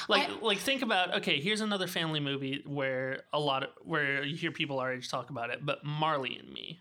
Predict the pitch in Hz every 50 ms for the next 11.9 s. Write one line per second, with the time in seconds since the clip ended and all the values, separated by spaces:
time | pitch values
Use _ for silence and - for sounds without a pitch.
0 | _ - 190 190 190 190 185 185 185 185 185 180 170 190 170 156 175 196 208 220
1 | 226 233 240 233 233 208 180 - - 202 190 185 175 175 170 170 170 170 156 156
2 | 175 175 180 - 180 175 175 202 185 180 - 190 180 180 - 190 180 185 180 -
3 | 175 160 151 151 - 160 156 156 160 156 151 151 151 156 147 143 139 139 135 135
4 | 131 127 - - 160 143 143 139 - - - - 156 139 135 127 135 135 - -
5 | - 69 65 65 - 165 - - - - 156 156 - 62 62 64 62 - 180 -
6 | - - - - - - - - - - 180 175 175 180 175 180 - - _ _
7 | _ _ _ _ _ _ - 190 165 175 220 226 226 214 208 190 180 175 175 175
8 | 170 - - _ _ _ - - 180 160 185 190 185 190 185 185 196 220 233 254
9 | 240 220 214 196 208 190 - - - - 170 160 156 165 190 190 185 185 190 202
10 | 202 214 214 214 208 190 - 151 151 147 - 170 151 147 151 - - 156 151 -
11 | 165 151 147 147 - - - - - 110 110 110 113 127 143 175 185